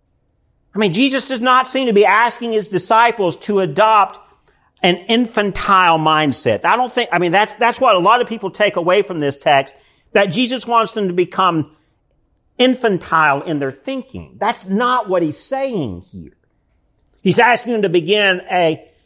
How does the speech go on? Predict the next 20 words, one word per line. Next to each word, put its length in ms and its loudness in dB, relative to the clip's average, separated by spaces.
an 140 2
obedience 1300 0
like 200 0
a 40 -10
child, 540 -8
to 100 2
learn 320 4
to 60 0
turn 420 -4
from 240 -2
greatness 960 -2
and 220 2
turn 340 0
again 420 -2
to 180 -2
humble 420 -4
service. 1000 -2
He 100 -4
wants 320 2
them 300 -2